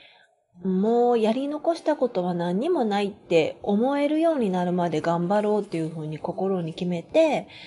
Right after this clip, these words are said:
まあ、お店がうまくいってる時も、いってない時も、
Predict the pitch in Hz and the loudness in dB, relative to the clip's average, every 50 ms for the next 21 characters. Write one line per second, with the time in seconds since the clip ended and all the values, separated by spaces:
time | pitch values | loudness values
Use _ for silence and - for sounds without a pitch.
0 | - - - - - - - _ _ - - 208 185 - 180 175 175 165 - 175 | -20 -20 -20 -20 -20 -20 -20 _ _ -12 -8 -8 -6 -4 -2 -4 -4 -2 -2 -4
1 | 156 151 160 165 175 180 180 - - 165 165 165 - - - - 185 165 - - | -4 -2 -4 -4 -4 -4 -6 -8 -8 -6 -4 -4 -4 -6 -6 -8 -8 -8 -8 -2
2 | - 185 180 185 - 262 285 - 254 226 202 226 262 269 269 254 - - 175 - | -2 -2 -2 2 0 0 0 0 0 0 0 0 0 0 0 -2 -2 -4 -8 -10
3 | - - 165 170 214 262 285 294 269 233 226 - 196 185 214 269 311 302 254 - | -8 -6 -4 -4 -2 -4 -4 -2 -4 -4 -2 0 -2 -2 0 -2 0 0 -2 -2